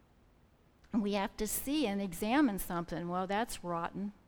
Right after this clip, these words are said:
Throw it out." Um, and especially if you taste it and it's, uh, terrible. You already have known that's it. But so these kind of things can warn us.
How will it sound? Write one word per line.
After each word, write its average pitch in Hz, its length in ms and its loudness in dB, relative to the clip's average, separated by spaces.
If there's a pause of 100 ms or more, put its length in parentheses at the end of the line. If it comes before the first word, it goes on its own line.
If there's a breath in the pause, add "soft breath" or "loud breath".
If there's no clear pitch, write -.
(140)
Throw 175 240 -4
it 196 160 0
out." 170 280 -6 (1300 loud breath)
Um, 196 540 0 (300)
and 190 100 0
especially 190 600 2
if 175 140 -6
you 160 100 -4
taste 202 460 -2
it 147 100 -6
and 147 80 -4
it's, - 260 -8 (240)
uh, 90 160 -16 (240)
terrible. 165 580 -6
You 185 140 0
already 175 280 0
have 170 200 -6
known 170 380 0
that's 165 260 -8
it. 165 180 -4 (300 loud breath)
But 262 100 0
so 269 300 4
these 294 340 2
kind 339 180 4
of 277 100 4
things 240 280 2
can 202 300 0
warn 190 280 0
us. - 280 -8